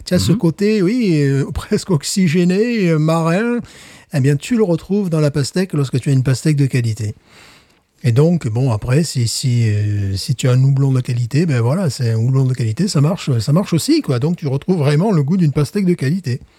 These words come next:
Speaker 2: Et c'est, et c'est peut-être que ça a donc à, à voir avec ce, avec ce goût de melon,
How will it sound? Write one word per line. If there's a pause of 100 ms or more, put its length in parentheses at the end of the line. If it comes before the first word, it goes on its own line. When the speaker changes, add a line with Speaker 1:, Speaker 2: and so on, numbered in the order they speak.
(240)
Speaker 2:
Et
c'est,
et
c'est
peut-être
que
ça
a
donc
à,
à
voir
avec
ce, (460)
avec
ce
goût
de
melon,